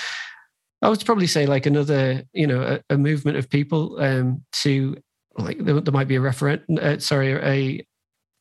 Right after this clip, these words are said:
refugee crisis. Um, and with respect to that, it is gonna put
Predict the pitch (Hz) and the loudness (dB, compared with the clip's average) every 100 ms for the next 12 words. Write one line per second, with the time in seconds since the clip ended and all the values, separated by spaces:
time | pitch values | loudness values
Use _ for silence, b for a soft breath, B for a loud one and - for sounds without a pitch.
0 | _ - 185 160 147 139 160 165 175 156 | _ -4 0 0 0 0 2 2 2 0
1 | 143 156 139 - - 147 135 131 131 - | 0 -2 -2 -6 -2 0 2 2 -2 -2
2 | 156 160 151 147 - - - 135 170 190 | 0 2 2 0 0 -2 0 0 2 2
3 | - _ _ - - 196 160 190 180 - | -2 _ _ 0 2 2 2 2 0 0
4 | 160 | -4